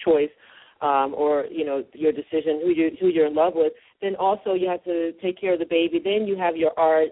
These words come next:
and all these things. And the feeling of, "I have to do the dishes as the woman." So there's this sexism going on. Uh,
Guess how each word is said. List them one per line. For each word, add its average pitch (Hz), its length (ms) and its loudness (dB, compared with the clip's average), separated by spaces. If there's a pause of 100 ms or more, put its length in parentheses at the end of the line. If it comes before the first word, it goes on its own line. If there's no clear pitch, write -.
and 170 340 -4
all 190 180 0
these 196 200 -6
things. 190 240 -4 (520)
And 214 180 2
the 208 120 2 (200)
feeling 247 320 4
of, 202 220 0
"I 190 140 0
have 202 220 -6
to 220 60 -12
do 190 140 -6
the 170 80 -4
dishes 185 540 -4 (120)
as 180 140 0
the 180 60 -4
woman." 170 500 -4
So 196 100 -4
there's 196 240 -4
this 196 140 -6 (160)
sexism 185 640 0 (360)
going 170 280 4
on. 156 480 0
Uh, 147 460 0